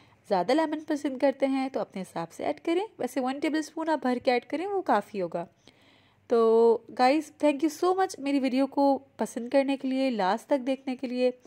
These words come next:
अपना बहुत ख्याल रखिएगा। उम्मीद करती हूँ आप सब खैरियत से होंगे और प्लीज़ कमेंट ज़रूर छोड़ दिया करें कि आपको रेसिपी कैसी लगी और नेक्स्ट वीडियो में आप क्या चाहते हैं कि मैं क्या बनाऊँ, क्या बना के दिखाऊँ, किस चीज़ की रेसिपी दूँ।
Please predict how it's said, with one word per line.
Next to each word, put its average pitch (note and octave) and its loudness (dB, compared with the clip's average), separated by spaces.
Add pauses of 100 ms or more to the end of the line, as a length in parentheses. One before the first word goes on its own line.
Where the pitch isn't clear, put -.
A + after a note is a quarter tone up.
(440)
अपना G3+ -8
बहुत A3 -6
ख्याल A#3 -4
रखिएगा। C4 -2 (580)
उम्मीद A#3+ -6
करती C#4+ 0
हूँ C#4 -4
आप G3+ -2
सब A#3 -2
खैरियत G#3+ -2
से - -4
होंगे B3+ 0 (440)
और G3+ 0
प्लीज़ D4 -2
कमेंट B3+ 0
ज़रूर A#3 -4
छोड़ C#4+ -2
दिया C4+ 2
करें B3+ 0
कि B3+ -6
आपको A3+ -2
रेसिपी A3 -2
कैसी D4 -2
लगी A#3+ 0
और A3 2
नेक्स्ट A3+ -4
वीडियो A3+ -2
में A#3 -4
आप G3+ -2
क्या A#3+ 4
चाहते C4+ 0
हैं B3 2
कि B3+ -4
मैं A#3 -2
क्या A3 2
बनाऊँ, B3 -2
क्या B3 4
बना A#3+ -2
के B3 -6
दिखाऊँ, B3 -2
किस C#4+ -4
चीज़ D4 -4
की - -10
रेसिपी B3 -2
दूँ। A#3+ -4